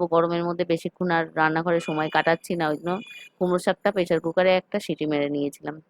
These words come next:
কড়াইতে পাঁচ ফোড়ন, শুকনো লঙ্কা, তেজপাতা, পাঁচ ফোড়ন, আদা পেস্ট, জিরে ধনে দিয়ে ওই যে মাছের ডিমটা ভেজে নিয়েছিলাম, দিয়ে ভালোভাবে ভেঙে নিয়ে মশলার সঙ্গে কষিয়ে নিয়েছি,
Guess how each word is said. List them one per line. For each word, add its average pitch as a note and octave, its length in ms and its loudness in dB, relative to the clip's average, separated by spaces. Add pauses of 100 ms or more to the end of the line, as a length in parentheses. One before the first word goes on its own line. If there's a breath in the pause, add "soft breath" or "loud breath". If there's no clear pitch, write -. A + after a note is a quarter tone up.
(140)
কড়াইতে F3 420 2 (1000)
পাঁচ F3+ 220 8
ফোড়ন, F#3+ 220 -2
শুকনো F#3 260 -6
লঙ্কা, F3+ 200 -2
তেজপাতা, F3+ 500 -2
পাঁচ E3+ 320 0
ফোড়ন, F#3 280 0
আদা E3+ 260 2 (1300)
পেস্ট, F#3+ 240 0 (200)
জিরে E3+ 260 0
ধনে F#3 260 2
দিয়ে F#3 240 -2 (640)
ওই E3+ 160 0
যে G3+ 140 -2
মাছের F#3 360 2
ডিমটা F3+ 280 2
ভেজে E3 240 2
নিয়েছিলাম, F3 420 -2
দিয়ে F3+ 160 0
ভালোভাবে F3+ 520 2
ভেঙে E3 320 0
নিয়ে E3+ 180 -2
মশলার E3+ 320 -2
সঙ্গে F#3 300 -4
কষিয়ে F#3 340 0
নিয়েছি, F#3 380 -2